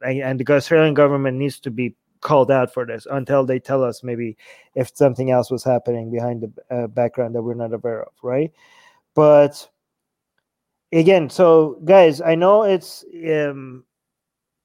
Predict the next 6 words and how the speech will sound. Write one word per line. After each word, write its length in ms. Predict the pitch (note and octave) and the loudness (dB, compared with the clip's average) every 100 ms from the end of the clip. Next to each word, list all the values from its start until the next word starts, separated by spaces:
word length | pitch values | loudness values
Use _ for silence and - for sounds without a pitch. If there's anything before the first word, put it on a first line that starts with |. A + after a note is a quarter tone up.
| _ _ _ _ _ | _ _ _ _ _
it's 260 | F3 D#3 - | -6 -6 -4
easy 360 | E3+ E3 G3 | -4 -2 -4
for 240 | F#3+ F3+ D#3 | -2 2 2
us 320 | D#3+ D#3 - | 2 0 -10
to 680 | F#3 E3+ D#3+ D#3 D3+ D3 D3 _ _ _ _ _ _ _ _ _ _ _ _ _ _ _ _ G#3+ | -4 -2 0 0 0 -4 -8 _ _ _ _ _ _ _ _ _ _ _ _ _ _ _ _ -12
just 460 | C#3 D#3+ - - | -4 -4 -4 -20